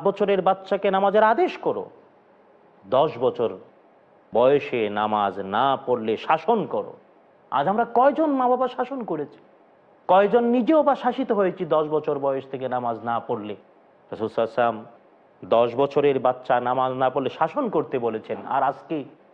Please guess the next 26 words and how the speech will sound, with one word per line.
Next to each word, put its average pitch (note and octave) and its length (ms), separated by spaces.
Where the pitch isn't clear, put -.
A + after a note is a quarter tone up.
আমাদের B2+ 380
ঘরে B2+ 220
যদি A#2 240
বিশ B2 280
বছরের A#2 420
ছেলে, G#2+ 260
পঁচিশ B2 360
বছরের A#2 500
মেয়ে, B2+ 300
তিরিশ C#3 320
বছরের C3+ 440
পুত্রবধূ C#3 600
আর A#2+ 240
চল্লিশ D3 440
বছরের C#3 400
বেগম C#3+ 380
সাহেব C3+ 360
নামাজ D3+ 400
না F#3 160
পড়ে C4+ 220
ঘুমিয়ে F3 360
থাকে, G2+ 300
তাহলে G3 260
কি A3+ 220
করা D4 200
উচিত? C#4+ 280